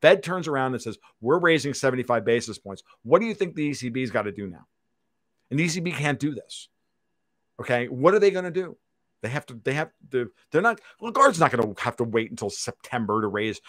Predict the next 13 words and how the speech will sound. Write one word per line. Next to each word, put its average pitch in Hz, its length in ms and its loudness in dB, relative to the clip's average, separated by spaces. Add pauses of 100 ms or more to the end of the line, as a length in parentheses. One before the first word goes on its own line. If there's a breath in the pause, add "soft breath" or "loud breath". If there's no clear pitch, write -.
(120 loud breath)
a 131 60 -6
quarter 110 360 0
point. 202 420 -6 (840)
Like, 220 100 -2
she's 233 160 -4
gonna 254 160 0
have 247 80 0
to 254 60 0
have 247 80 2
a 202 60 8
meeting 196 480 2
next - 340 -4
week 147 460 -10